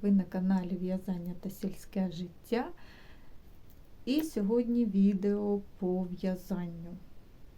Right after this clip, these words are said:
Трошки розкажу, чим я займалася останні дні, бо ніяких відео я не викладала великих, да, я викладала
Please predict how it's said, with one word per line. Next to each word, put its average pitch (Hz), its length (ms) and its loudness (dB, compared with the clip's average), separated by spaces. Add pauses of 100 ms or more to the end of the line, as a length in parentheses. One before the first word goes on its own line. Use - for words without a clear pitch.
(920)
Трошки 202 400 -2
розкажу, 208 720 -2 (840)
чим 202 240 6
я 185 140 2
займалася 220 920 0 (180)
останні 254 520 0
дні, 247 360 4 (1300)
бо 214 560 2 (500)
ніяких 208 640 6
відео 180 440 4
я 180 320 2
не 180 320 4
викладала 190 840 2
великих, 196 680 2
да, 190 260 0
я 220 180 0
викладала 180 840 -2